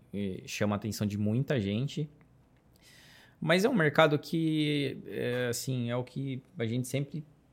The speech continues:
para pra pensar e, e a gente sempre chega na mesma conclusão, que a questão do propósito faz toda a diferença.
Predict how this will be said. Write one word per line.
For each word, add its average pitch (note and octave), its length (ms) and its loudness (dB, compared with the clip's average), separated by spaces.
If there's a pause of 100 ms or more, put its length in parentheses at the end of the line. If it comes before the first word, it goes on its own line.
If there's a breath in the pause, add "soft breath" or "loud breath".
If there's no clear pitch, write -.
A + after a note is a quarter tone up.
(260)
para B2 260 10
pra B2 180 6
pensar C3 840 6
e, A#2 1400 -2
e G2 240 -12
a G#2 60 -4
gente A#2+ 320 0
sempre C#3+ 320 2
chega C#3+ 200 2
na C#3+ 120 2
mesma D3 600 4
conclusão, E3 840 2
que G#2+ 560 -4
a G2+ 100 -10
questão A#2+ 300 -4
do D#3+ 80 2
propósito C3+ 560 6
faz C3+ 200 4
toda D#3 180 4
a - 20 2
diferença. A2+ 640 0